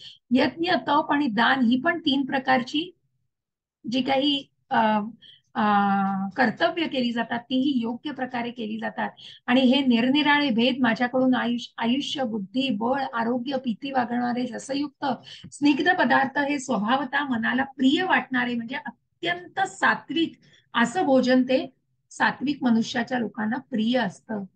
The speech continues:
त्यानंतर कडू, आंबट म्हणजे सगळ्याची जरा extremity, जे कडू, आंबट, गोड आणि तिखट अशा प्रकारचे गरम, तिखट, कोरडे, जळजळणारे, उग्र पदार्थ हे त्या व्यक्तीला आवडत असतात,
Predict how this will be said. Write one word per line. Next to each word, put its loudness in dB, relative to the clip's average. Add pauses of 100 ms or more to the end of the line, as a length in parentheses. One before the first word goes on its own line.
(340)
त्यानंतर 2
कडू, 2
आंबट 0
म्हणजे -4
सगळ्याची -2
जरा -2
extremity, -2
जे -6
कडू, -6
आंबट, -2
गोड 0 (440)
आणि 2
तिखट -4
अशा 0
प्रकारचे -4
गरम, -2
तिखट, -6 (160)
कोरडे, 0
जळजळणारे, -2
उग्र -2
पदार्थ 0
हे -4 (840)
त्या 2
व्यक्तीला 0 (100)
आवडत -2
असतात, -4